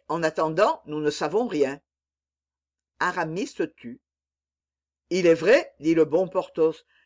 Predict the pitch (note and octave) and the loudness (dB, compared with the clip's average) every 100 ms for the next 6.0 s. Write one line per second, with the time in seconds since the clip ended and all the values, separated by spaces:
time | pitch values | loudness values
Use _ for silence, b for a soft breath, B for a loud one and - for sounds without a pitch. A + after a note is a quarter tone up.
0 | _ C#3+ D3+ F3+ G3 G3+ F#3 F#3 F3 F3+ | _ -4 -2 0 0 2 2 2 2 0
1 | C4 F4+ F3 B2 D#3 B3 - C#4+ D3+ A#2 | -4 -2 -4 -4 -4 -2 -2 -2 0 -2
2 | - - _ _ _ _ _ _ _ _ | -6 -16 _ _ _ _ _ _ _ _
3 | _ _ _ _ - E4 B3+ F3 D#3+ E3+ | _ _ _ _ -4 0 0 2 4 2
4 | F3 D#3+ E3+ G3+ B3+ _ C3 D#3 D#3+ D#3 | 0 -4 -2 -2 -4 _ -6 -4 -4 -2
5 | D#3 D#3 D3 C#3+ C#3+ C#3+ E3+ - - | -2 -2 -6 -8 -8 -8 -10 -16 -20